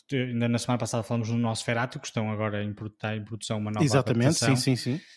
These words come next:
Speaker 1: que até agora uma das últimas notícias que saiu era, eh, queriam que o, o Conde, o, o Nosferatu, não é? Que fosse interpretado pelo Will-, o, o Willem Dafoe.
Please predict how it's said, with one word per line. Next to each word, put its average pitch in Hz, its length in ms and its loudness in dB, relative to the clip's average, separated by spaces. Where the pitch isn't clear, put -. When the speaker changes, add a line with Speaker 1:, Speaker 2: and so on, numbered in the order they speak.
Speaker 1:
que - 80 -4
até 117 220 2
agora 117 300 2
uma 120 140 4
das 113 220 0
últimas 113 280 2
notícias 113 400 -4
que - 100 -6
saiu 120 280 2
era, 120 500 2
eh, 120 160 0
queriam 120 340 2
que 120 160 -6
o, 113 280 0
o 117 120 2
Conde, 120 480 4
o, 143 300 -4
o 101 80 -4
Nosferatu, 104 580 -4
não 107 120 -2
é? 131 100 -4
Que - 300 -18
fosse - 200 -2
interpretado 120 500 -2
pelo 120 180 2
Will-, 120 340 2
o, 127 280 -2
o 117 40 2
Willem 117 240 2
Dafoe. 117 500 0